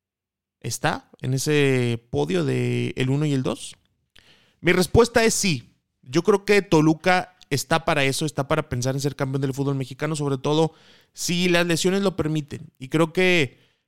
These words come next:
en cuanto a temas musculares, el cuerpo de preparadores físicos, de, de recuperadores, re-, de rehabilitadores, mejor dicho, el departamento de medicina del deporte en Toluca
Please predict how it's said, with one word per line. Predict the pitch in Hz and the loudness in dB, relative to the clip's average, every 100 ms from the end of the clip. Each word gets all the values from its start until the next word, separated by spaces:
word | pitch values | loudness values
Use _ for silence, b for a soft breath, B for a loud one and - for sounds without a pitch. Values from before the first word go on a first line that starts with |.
| _ - | _ -4
en | 151 156 | -2 0
cuanto | 165 160 156 | 2 2 2
a | 147 | 0
temas | 165 175 185 | 2 2 2
musculares, | 180 151 147 147 156 170 170 | 2 0 0 2 2 0 -2
el | - 135 | -4 -4
cuerpo | 131 143 147 160 | -2 -4 0 0
de | 151 | 0
preparadores | 135 127 139 139 156 143 | -2 -4 -2 0 0 -2
físicos, | 160 160 156 - 147 147 135 | -6 -6 -6 -2 2 2 0
de, | 131 123 123 123 123 | 0 0 0 -2 -4
de | 127 | -6
recuperadores, | 127 120 120 127 127 143 147 139 | -6 -8 -6 -4 -4 -2 -2 -2
re-, | 143 143 | -2 -4
de | 135 143 143 | -4 -2 0
rehabilitadores, | 147 143 139 135 143 147 147 | 0 0 -2 -2 -2 -2 -2
mejor | 139 143 | -4 -4
dicho, | 143 143 147 143 | -6 -6 -2 -2
el | |
departamento | 131 127 135 135 139 135 | -2 -6 -8 -6 -6 -4
de | 147 | -2
medicina | 135 127 147 147 | -2 -4 -2 -2
del | 139 | -2
deporte | 123 139 143 | -2 -4 -4
en | 131 | -4
Toluca | 135 135 147 139 | -4 -4 -2 -4